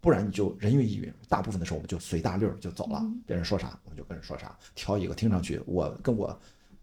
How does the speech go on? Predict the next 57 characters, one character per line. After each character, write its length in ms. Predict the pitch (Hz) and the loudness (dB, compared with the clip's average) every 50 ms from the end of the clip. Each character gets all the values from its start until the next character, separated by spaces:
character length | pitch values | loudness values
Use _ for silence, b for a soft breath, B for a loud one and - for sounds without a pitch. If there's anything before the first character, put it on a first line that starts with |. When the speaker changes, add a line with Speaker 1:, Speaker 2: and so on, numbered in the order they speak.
| - | -6
Speaker 1:
感 220 | - - 85 92 85 | -4 -2 -2 0 2
觉 100 | 95 101 | 4 6
最 160 | 101 - 170 | 8 8 8
好 240 | - - - - - | 8 8 4 0 2
的 80 | 110 | 4
一 140 | 110 123 117 | 4 4 8
个， 100 | - 156 - | 10 8 8
<laughs> 80 | - - 143 | 8 6 4
我 60 | - - | 4 4
就 120 | - 175 | 6 6
选 240 | 196 214 190 185 - | 6 8 8 8 8
择 200 | - - 220 220 | 8 6 6 6
的。 40 | - | 6
真 140 | - - 294 | 6 8 10
的， 240 | 277 - - B B B B B B B | 12 10 10 B B B B B B B
事 260 | - - - - 349 | 0 2 4 4 6
实 160 | - - 240 | 6 8 8
上 280 | - - - 269 240 175 | 8 10 10 10 10 10
我 140 | 160 160 165 | 10 10 8
们 240 | 170 247 - - - - | 8 4 2 0 -6 -8
大 160 | - - - | -2 -2 2
部 80 | - - | 6 8
分， 160 | 190 196 175 | 8 10 12
我 100 | 156 156 | 12 12
就 140 | - 226 202 | 12 12 12
发 80 | 220 196 | 12 10
现 100 | 180 185 | 8 8
其 140 | - 185 | 6 6
实 60 | 190 196 | 6 6
是 120 | 185 147 | 4 6
这 120 | - - | 8 10
样 120 | 143 127 104 | 10 10 10
的。 160 | 104 - - - - | 6 0 -4 6 12
Speaker 2:
嗯。 220 | 240 240 226 208 | 12 12 12 12
Speaker 1:
你 80 | 202 190 | 12 10
问 80 | 226 240 | 10 10
他 80 | 247 247 | 10 10
你 200 | 247 156 160 - | 10 8 8 6
是 60 | - | 4
怎 100 | 175 143 | 2 2
么 60 | 123 | 4
觉 80 | 123 110 | 4 4
得， 60 | 98 | 4
他 80 | 107 110 | 2 0
不 100 | - 95 | -2 -2
知 60 | - | -4
道， 120 | - - - - - - - - - - - | -6 -8 -10 -12 -14 -12 -12 -12 -12 -6 -4
Speaker 2:
嗯。 180 | 214 208 202 190 | 0 0 2 4
Speaker 1:
大 80 | - | 4
部 60 | 127 107 | 4 6
分 80 | 104 | 4
他 40 | 104 | 4
回 140 | 95 95 87 | 4 4 4
答 80 | 80 | 4
不 80 | - - | 2 0
出 120 | - - | -4 -4
来。 80 | - - | -6 -6